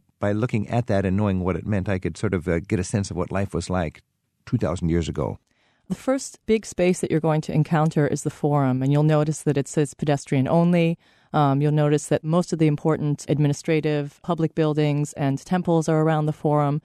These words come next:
Speaker 2: So you'll see it really was the heart of the city, the gathering place, the social, the political, the economic center of the city. And when you understand that Pompeii was a commercial town, you'll know that travelers were coming in there from all corners of, uh, the Roman Empire, and that's a place that they would meet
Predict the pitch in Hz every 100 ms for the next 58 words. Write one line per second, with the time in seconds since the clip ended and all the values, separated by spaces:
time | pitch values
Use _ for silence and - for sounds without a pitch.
0 | _ _ - 208 196 262 190 196 214 208
1 | 175 170 - 151 - 165 147 - - 147
2 | 147 160 147 131 139 170 185 175 156 151
3 | 147 139 - 156 - 190 - 185 165 -
4 | 170 160 160 160 156 - 180 180 165 160
5 | 151 - _ _ - 196 185 165 143 156
6 | - 185 135 - 160 180 196 190 196 160
7 | - 175 180 170 156 156 165 151 - 139
8 | 180 185 165 151 _ _ - 190 180 165
9 | - 170 165 160 156 - 147 - 151 147
10 | 165 160 147 - 156 185 185 - 208 196
11 | 170 139 139 - - - - 160 143 143
12 | 147 139 139 156 143 147 233 190 151 151
13 | 180 208 - 240 190 185 170 170 165 170
14 | 165 170 -